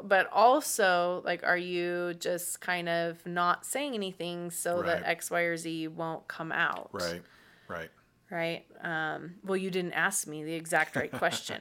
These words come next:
Speaker 2: <laughs>
Speaker 1: right? Like, we hear
Speaker 2: Sure.
Speaker 1: that a lot,
Speaker 2: Yes.
Speaker 1: you know, in therapy. And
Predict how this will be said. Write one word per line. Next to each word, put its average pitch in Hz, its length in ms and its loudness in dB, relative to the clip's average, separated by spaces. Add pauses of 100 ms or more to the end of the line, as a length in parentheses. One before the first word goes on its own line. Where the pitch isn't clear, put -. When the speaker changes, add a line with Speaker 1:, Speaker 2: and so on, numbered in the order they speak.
Speaker 2:
<laughs> - 80 -16
Speaker 1:
right? 170 240 2
Like, 180 140 0
we 185 100 -2
hear 185 180 2
Speaker 2:
Sure. 185 80 4
Speaker 1:
that 170 200 10
a 160 60 2
lot, 151 420 4
Speaker 2:
Yes. 95 420 2
Speaker 1:
you 170 120 -2
know, 165 120 0
in 160 140 -4
therapy. 160 560 -4
And 147 80 -2